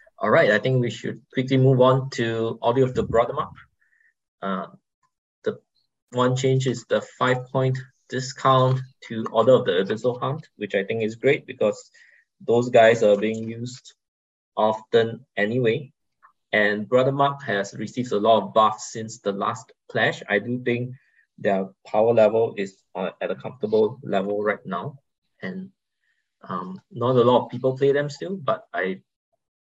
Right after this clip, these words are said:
don't think it's a handicap if you play with them. So all in all,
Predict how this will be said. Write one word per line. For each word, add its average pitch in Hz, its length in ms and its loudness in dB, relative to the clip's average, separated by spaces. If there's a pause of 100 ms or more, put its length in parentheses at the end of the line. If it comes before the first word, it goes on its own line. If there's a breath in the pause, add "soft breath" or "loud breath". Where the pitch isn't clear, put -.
(320)
don't 107 260 -4
think 107 180 -2
it's 98 160 -6
a 90 340 -2 (380)
handicap 107 580 -2
if - 160 -18
you 101 100 -8
play 98 360 -4 (320)
with 98 240 -6
them. 95 260 -2 (120)
So 95 440 -8 (720)
all 120 200 2
in 113 120 0
all, 110 420 2